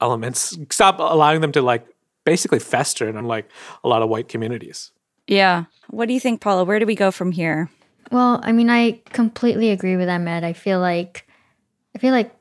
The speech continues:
Speaker 3: what's happening right now has been a wake-up call for a lot of Asian Americans who may not f-, have felt ever affected by things like race and racism before.
Speaker 2: Yeah,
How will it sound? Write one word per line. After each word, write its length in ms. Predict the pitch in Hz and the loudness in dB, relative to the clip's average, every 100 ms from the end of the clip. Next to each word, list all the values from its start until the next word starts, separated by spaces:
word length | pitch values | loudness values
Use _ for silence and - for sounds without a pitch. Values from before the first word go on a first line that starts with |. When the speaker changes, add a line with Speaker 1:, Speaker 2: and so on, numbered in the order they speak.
| _ | _
Speaker 3:
what's 200 | 208 202 | -2 0
happening 320 | 214 196 190 | 0 2 2
right 160 | 180 170 | 2 0
now 400 | 175 175 170 175 | 0 0 0 -2
has 240 | 180 190 214 | 0 0 2
been 160 | 240 | 2
a 60 | 226 | 4
wake-up 360 | 202 202 220 - | 4 2 -2 -2
call 280 | 214 208 | 0 0
for 160 | 220 185 | 0 -2
a 80 | 180 | 0
lot 240 | 175 170 | 2 0
of 100 | 185 | 0
Asian 240 | 196 208 226 | 0 0 2
Americans 520 | 220 226 226 226 220 | 2 0 0 0 2
who 60 | |
may 200 | 190 180 | 0 0
not 300 | 170 165 165 - | 0 -2 -2 -6
f-, 260 | - - - | -10 -8 -2
have 160 | 233 - | -2 2
felt 240 | 196 175 - _ | 2 2 -2 _
ever 200 | 196 185 | 0 2
affected 500 | 185 185 185 185 185 | 2 2 0 0 -2
by 100 | - | -2
things 320 | 180 185 180 185 | -4 -2 -4 -2
like 240 | 170 - | -4 -4
race 300 | 160 170 - | -6 -4 -4
and 100 | 175 | -2
racism 480 | 165 180 220 214 226 | -2 -2 0 2 2
before. 300 | 247 - 254 | 2 0 2
Speaker 2:
Yeah, 260 | 262 220 | 2 0